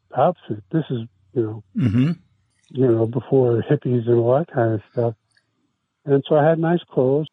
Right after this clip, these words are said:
Speaker 1: and, you know, I was, I always, I, I myself into all kinds of jobs. I got myself a,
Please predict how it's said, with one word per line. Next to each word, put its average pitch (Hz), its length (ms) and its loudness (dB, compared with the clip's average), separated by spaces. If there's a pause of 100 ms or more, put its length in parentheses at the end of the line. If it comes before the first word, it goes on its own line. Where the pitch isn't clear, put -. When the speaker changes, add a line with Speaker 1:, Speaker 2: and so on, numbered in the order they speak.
(140)
Speaker 1:
and, 131 360 -8
you 170 120 -2
know, 131 240 2
I 147 80 4
was, 151 280 2 (280)
I 139 100 2
always, 175 280 4 (280)
I, 151 120 0 (160)
I - 80 -14 (500)
myself 170 380 0
into 143 140 -10
all 165 180 0
kinds 156 320 -2
of - 240 -6
jobs. 107 280 -10
I 143 80 2
got 185 200 -4
myself 165 360 0
a, 131 100 -2